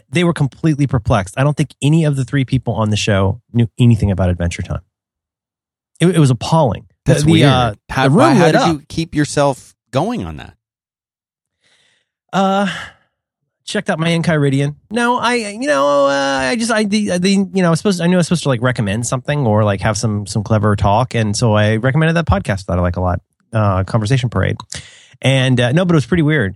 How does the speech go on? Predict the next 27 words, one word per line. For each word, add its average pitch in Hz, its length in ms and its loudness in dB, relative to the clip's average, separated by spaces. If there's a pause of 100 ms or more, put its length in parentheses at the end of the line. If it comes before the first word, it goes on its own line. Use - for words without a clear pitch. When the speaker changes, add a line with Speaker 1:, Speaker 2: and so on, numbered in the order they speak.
Speaker 1:
It's, 123 160 -4
they're, 156 280 0
they're 175 140 0
smart, 208 320 0
they're 151 140 2
learned 165 320 0
people, 190 260 -4
but 117 160 -6
they 131 100 0
didn't 151 240 0
know, 151 220 2
they 139 240 0
didn't 160 240 2
know 160 120 4
the 135 80 2
first 143 280 -2
thing 131 140 2
about 101 160 0
Adventure 98 340 -4
Time, 90 240 0
or 220 240 4
they 196 80 0
were 151 120 0
acting 143 360 -4
like 98 220 -6
they 101 80 -6
didn't. 87 340 -10